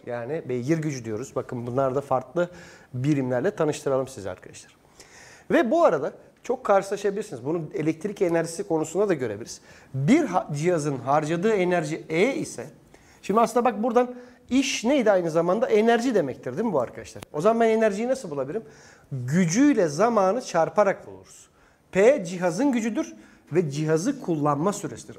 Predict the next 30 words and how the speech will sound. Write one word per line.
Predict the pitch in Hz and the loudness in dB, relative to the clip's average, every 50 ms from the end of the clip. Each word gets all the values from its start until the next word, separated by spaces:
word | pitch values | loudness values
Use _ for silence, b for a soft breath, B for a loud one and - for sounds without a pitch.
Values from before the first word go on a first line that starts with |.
| - - | -4 0
Araba | 151 165 196 208 262 285 254 | 2 2 4 4 4 2 2
da | 240 | 0
gibi | 180 143 131 123 117 110 113 | -2 -4 -8 -14 -14 -14 -14
de | 110 104 | -16 -16
düşünebilirsin. | 101 - - 113 101 107 - - - - B B B B B B B | -14 -14 -12 -12 -12 -12 -14 -18 -20 -20 B B B B B B B
Arabanın | B 160 185 208 208 214 226 240 240 240 | B 6 6 6 4 4 0 -2 -2 -2
bir | 240 | -2
gücü | 214 240 220 226 262 | -2 -4 -2 -2 0
var. | 202 202 240 - - B B B B B B B B B | 0 0 0 -2 -10 B B B B B B B B B
Kullandıkça | - - - 196 202 202 220 226 233 240 247 254 254 - 208 208 | -10 -4 -2 0 2 4 4 4 4 2 -2 -4 -4 -4 -4 -2
ne | 226 | 0
yaparsın? | 233 220 226 208 185 180 - 254 254 247 - | 0 0 0 0 -2 -2 -2 -10 -12 -12 -6
Benzin | 165 160 190 214 226 214 254 269 | -2 0 2 2 2 2 0 0
tüketirsin. | 262 - - - 156 - - 127 - - 131 | 0 -2 -6 -8 -6 -6 -8 -10 -8 -4 -2
Yani | 147 170 170 160 185 | 0 2 2 2 2
enerjinden, | 233 208 - 160 156 156 165 170 160 151 160 180 190 196 208 214 214 - - - - - - - - - | 0 0 2 2 2 4 4 2 2 2 0 -2 0 2 2 2 0 0 -4 -10 -20 -20 -20 -10 -6 -4
tabii | 196 156 143 | -2 0 2
benzin | 160 165 165 165 180 190 165 | 2 2 2 2 0 -2 -4
içinde | - - 139 139 165 | -4 -4 -4 -2 -2
ne | 185 | -2
gerekiyor? | 147 117 101 107 - 190 190 170 | -2 -4 -6 -8 -6 -4 -2 -2
Yani | 147 143 | 0 0
benzin | 147 143 143 151 160 160 170 | 0 0 0 0 2 2 2
nereye | 185 175 147 | 2 2 2
gidiyor? | 127 135 226 277 | 0 -2 -4 -2
Enerji | 285 277 269 262 247 220 202 - | 0 4 4 4 4 2 -2 -12
tüketmeye. | - - - - - - - 98 - B B B B B B B | -14 -14 -14 -14 -14 -14 -16 -16 -16 B B B B B B B
O | 196 247 269 | 4 4 4
yüzden | 233 196 175 180 170 185 | 4 4 4 4 4 4
de | 240 254 254 | 2 2 0